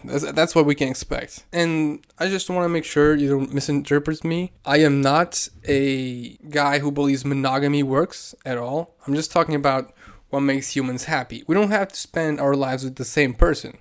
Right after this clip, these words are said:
but you will be much happier if you spend your life with three high-quality people than with one shitty person or with ten shitty people. I'm not gonna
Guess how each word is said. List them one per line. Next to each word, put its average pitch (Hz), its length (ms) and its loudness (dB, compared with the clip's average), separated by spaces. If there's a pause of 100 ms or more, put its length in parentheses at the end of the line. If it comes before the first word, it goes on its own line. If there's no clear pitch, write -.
(140)
but 131 320 0 (480)
you 170 160 -2
will 196 80 2
be 196 100 0
much 170 280 2
happier 170 560 0
if 151 120 -6
you 151 80 0
spend 147 380 2
your 139 100 2
life 135 340 -4
with 139 240 -8
three 143 320 -4
high-quality 135 520 -4
people 185 480 -6 (300)
than 131 440 -2 (280)
with 139 180 0
one 139 220 2
shitty 160 360 -4
person 160 500 2 (120)
or 151 200 6
with 139 180 2
ten 151 240 2
shitty 127 240 -2
people. 120 360 -10 (600)
I'm 160 120 -2
not 185 120 4
gonna 165 260 2